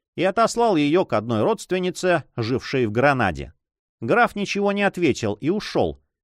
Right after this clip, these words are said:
сделав вид, будто его убедили не совсем правдоподобные доводы тестя. Однако он начинал находить поступки герцога очень странными и решил рассеять сомнения,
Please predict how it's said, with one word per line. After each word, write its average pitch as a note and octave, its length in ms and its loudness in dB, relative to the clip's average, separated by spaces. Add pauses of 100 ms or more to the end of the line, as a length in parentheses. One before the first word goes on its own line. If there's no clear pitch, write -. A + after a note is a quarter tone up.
сделав C3+ 500 0
вид, G#3+ 320 -6 (260)
будто G3+ 440 -2
его F3 320 2
убедили E3+ 800 0
не D#3 180 -4
совсем F3+ 460 0
правдоподобные B2 920 0
доводы D#3 420 2
тестя. - 520 -4 (280)
Однако E3 640 0
он F#3+ 180 0
начинал E3 460 0
находить C#3+ 480 -2
поступки - 460 -2
герцога G3 640 2 (240)
очень G#3+ 260 -4
странными D3 760 0 (280)
и G2+ 80 -4
решил E3+ 480 -2
рассеять G#2 540 -4
сомнения, F3 640 -2